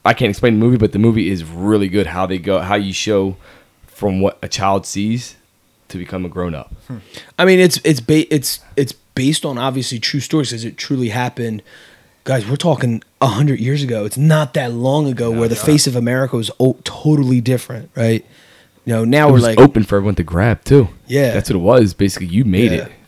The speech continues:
Speaker 3: Well, that, and we're, that's the era we're in now. We're in a whole new, with the internet, it's the Wild Wild West again.
Speaker 1: Yeah.
Speaker 3: But they call it the World Wide
Speaker 1: World
Speaker 3: Web.
Speaker 1: Wide Web.
Speaker 3: It's the three other W's. But previously, it was open.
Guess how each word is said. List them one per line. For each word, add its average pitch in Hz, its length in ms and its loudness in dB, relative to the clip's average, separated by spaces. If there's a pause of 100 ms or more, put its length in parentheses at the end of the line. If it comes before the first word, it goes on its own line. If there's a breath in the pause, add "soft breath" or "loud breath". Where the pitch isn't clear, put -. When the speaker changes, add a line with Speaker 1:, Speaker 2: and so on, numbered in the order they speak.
(180)
Speaker 3:
Well, 151 140 2
that, 143 500 0
and 160 200 6
we're, 170 160 8
that's 160 300 0
the - 160 -2
era 156 200 4
we're 156 220 0
in 147 160 0
now. 156 140 2
We're 151 120 2
in 139 60 -2
a 131 40 -4
whole 156 440 4
new, 156 160 4
with 139 160 0
the 156 200 -4
internet, 147 460 2 (240 soft breath)
it's 135 200 -2
the 156 120 4
Wild 131 400 4
Wild 139 260 2
West 170 240 0
again. 110 360 -4
Speaker 1:
Yeah. 92 200 -2
Speaker 3:
But 127 120 0
they 127 100 2
call 135 260 4
it 127 100 -10
the 123 340 -2 (600)
World 135 240 0
Wide 135 200 2
Speaker 1:
World 90 80 0
Speaker 3:
Web. 147 220 6
Speaker 1:
Wide 76 40 -12
Web. 92 120 -12
Speaker 3:
It's 101 100 -10
the 123 160 -2
three 147 240 -2
other 165 160 2
W's. 107 440 -6 (320 loud breath)
But - 300 -2
previously, 135 880 2
it 127 140 0
was 127 380 -2 (220)
open. 147 640 4